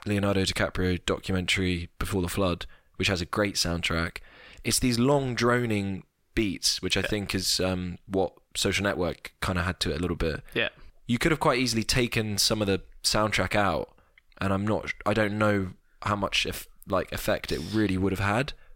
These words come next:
Speaker 1: but I think it was there to just kind of give the film another layer of aesthetic.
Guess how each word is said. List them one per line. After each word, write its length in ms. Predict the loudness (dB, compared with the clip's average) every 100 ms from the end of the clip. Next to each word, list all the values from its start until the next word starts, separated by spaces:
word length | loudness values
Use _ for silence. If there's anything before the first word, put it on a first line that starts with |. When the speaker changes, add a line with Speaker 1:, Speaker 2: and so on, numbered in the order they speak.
| -4
Speaker 1:
but 180 | -2 0
I 40 |
think 220 | -2 -2 0
it 40 |
was 160 | 0 2
there 260 | 2 2
to 140 | 2 -2
just 200 | -2 0
kind 160 | 0
of 140 | -2 -4 -4
give 160 | -4 -2
the 80 | -2
film 240 | 0 0
another 240 | 0 0
layer 240 | 2 2 0
of 100 | -2
aesthetic. 640 | -4 -4 -2 -2 -4 -8